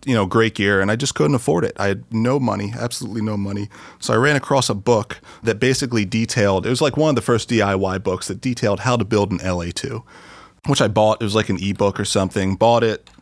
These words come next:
never built the compressor, and, and, you know, it was just a lot of money still to do that kind of stuff. So I started with guitar pedals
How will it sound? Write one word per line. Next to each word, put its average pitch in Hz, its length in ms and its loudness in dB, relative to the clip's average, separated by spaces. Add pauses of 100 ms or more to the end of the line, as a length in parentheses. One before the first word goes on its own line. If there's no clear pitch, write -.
(140)
never 131 260 4
built 110 220 2
the 98 60 -4
compressor, 98 640 0
and, 92 220 -4
and, 92 400 -2
you 135 80 -2
know, 107 80 2
it 107 40 2
was 120 100 0
just 135 160 -2
a 110 40 0
lot 104 220 4
of 92 80 -4
money 98 300 0
still 95 460 -2 (260)
to 104 120 -8
do 98 100 -2
that 98 160 -2
kind 98 120 -2
of 95 60 -2
stuff. 95 240 0
So - 80 0
I 110 60 2
started 95 240 2
with 92 160 -4
guitar 95 280 -4
pedals - 440 -4